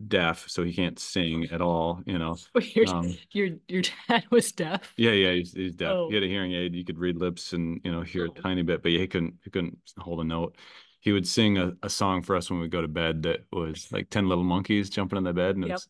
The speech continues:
Speaker 1: totally just, like, you know, one, one pitch or something, you know.
Speaker 2: <laughs>
Speaker 1: But so he wasn't musical. My mom's not very musical. Um, you know, yeah, so there's no, there's no real music in my family. I grew up going to a church that was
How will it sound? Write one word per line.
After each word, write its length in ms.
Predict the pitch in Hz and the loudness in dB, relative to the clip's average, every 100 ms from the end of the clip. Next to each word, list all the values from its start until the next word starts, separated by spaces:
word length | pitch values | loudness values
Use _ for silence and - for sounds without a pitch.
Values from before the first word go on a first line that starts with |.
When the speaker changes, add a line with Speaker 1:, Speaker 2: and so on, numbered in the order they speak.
| - | -6
Speaker 1:
totally 300 | 95 87 82 | -4 -2 -2
just, 260 | 80 82 | -4 -4
like, 320 | 87 85 90 - - - - | -2 -2 -4 -12 -20 -20 -14
you 60 | 87 | -6
know, 100 | 82 | -4
one, 380 | 82 82 85 80 | -2 0 -2 -2
one 200 | 104 92 | 0 0
pitch 280 | 87 92 90 | 2 0 0
or 60 | 90 | -4
something, 400 | - 92 90 92 | -2 -2 0 0
you 60 | 90 | 0
know. 140 | 90 | 0
Speaker 2:
<laughs> 80 | - - - - _ | 0 -2 -8 -12 _
Speaker 1:
But 180 | - 113 _ - _ - _ _ - | 2 2 _ -10 _ -16 _ _ -2
so 100 | 127 | 4
he 100 | 127 | 8
wasn't 260 | 147 135 110 | 10 10 8
musical. 520 | 110 101 101 104 98 | 6 4 4 4 4
My 80 | 101 | 4
mom's 340 | 113 135 131 | 4 4 2
not 140 | 107 | 0
very 200 | 92 95 | 0 -4
musical. 760 | 90 95 92 90 95 92 92 87 | -2 -2 -4 -4 0 2 0 -2
Um, 640 | 104 92 85 82 80 82 - _ _ - | -4 -2 0 0 -2 -4 -10 _ _ -6
you 120 | 98 | -2
know, 200 | 92 87 | 0 0
yeah, 220 | 117 123 | 2 2
so 200 | 101 107 | 2 0
there's 240 | 95 98 101 | 0 -2 0
no, 180 | 110 113 | 2 2
there's 140 | 95 | 0
no 100 | 113 | -2
real 180 | 107 95 | 0 0
music 340 | 90 92 98 95 | 0 0 -2 -2
in 60 | |
my 120 | 87 82 | -4 -4
family. 580 | - 92 90 87 87 87 - _ - | -4 -2 0 0 -2 -4 -18 _ -10
I 60 | 95 | -8
grew 380 | 90 104 107 104 | -2 4 6 6
up 180 | 101 | 4
going 340 | - 95 90 87 | 0 -2 0 -2
to 180 | 92 90 | -4 -6
a 60 | |
church 640 | 87 - - 92 90 - - | -4 -6 -4 -2 -2 -6 -2
that 200 | 90 85 | 0 0
was 440 | 87 82 82 80 | 0 0 -2 -6